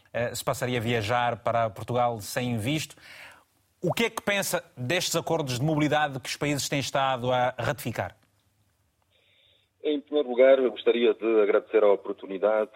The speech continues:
Speaker 2: Um bom dia, eh,
Speaker 1: Bom dia,
Speaker 2: para
Speaker 1: Rui.
Speaker 2: si, um bom dia extensivo aos seus convidados de painel. Eh, é evidente que estamos diante de um protocolo com interesses para, eh,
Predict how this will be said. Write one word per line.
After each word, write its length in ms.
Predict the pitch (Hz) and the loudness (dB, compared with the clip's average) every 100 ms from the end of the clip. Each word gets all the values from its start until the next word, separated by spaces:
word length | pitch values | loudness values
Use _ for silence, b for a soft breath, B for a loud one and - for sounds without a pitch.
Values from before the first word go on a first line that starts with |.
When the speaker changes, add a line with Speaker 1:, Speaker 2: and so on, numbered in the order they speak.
| - | -14
Speaker 2:
Um 160 | 95 90 | -14 -4
bom 240 | 104 104 | -2 -2
dia, 560 | 98 113 101 92 90 - | -6 -2 2 2 0 -2
eh, 140 | - 110 | -4 -4
Speaker 1:
Bom 100 | 110 | -2
dia, 140 | 107 | -2
Speaker 2:
para 100 | 98 | -4
Speaker 1:
Rui. 120 | 98 | -6
Speaker 2:
si, 220 | 240 120 | -6 -6
um 80 | 101 | -6
bom 200 | 90 101 | -4 -6
dia 340 | 101 107 101 92 | -4 -2 0 0
extensivo 800 | - 101 - 107 95 92 92 _ - _ _ - | -4 -10 -10 -12 -12 -10 -12 _ -20 _ _ -8
aos 340 | 90 90 85 - - - | -4 -4 -6 -12 -14 -2
seus 180 | 101 - | -2 -2
convidados 400 | 98 95 98 - | -4 2 0 0
de 80 | - | -2
painel. 400 | 82 73 65 58 _ b b b _ 131 | -2 -2 -8 -10 _ b b b _ 6
Eh, 360 | 131 131 131 127 | 8 8 8 4
é 160 | - 247 | 2 2
evidente 560 | 190 170 143 170 - 156 | 2 2 4 4 0 -6
que 380 | - 143 160 | 0 2 4
estamos 440 | 156 - 131 120 98 | 2 4 4 4 -2
diante 420 | 110 120 110 110 | 0 2 0 -6
de 100 | - | -4
um 80 | 117 | -4
protocolo 840 | - 113 110 - 110 113 113 120 113 - | -2 -4 -4 -2 2 2 2 -2 -2 -8
com 320 | - 117 117 | 0 2 2
interesses 760 | 107 98 104 107 104 - 104 - - _ | -2 -4 0 0 -2 -8 -12 -12 -14 _
para, 540 | - 104 101 104 107 - | 2 4 4 4 2 0
eh, 360 | 110 101 98 | 0 0 0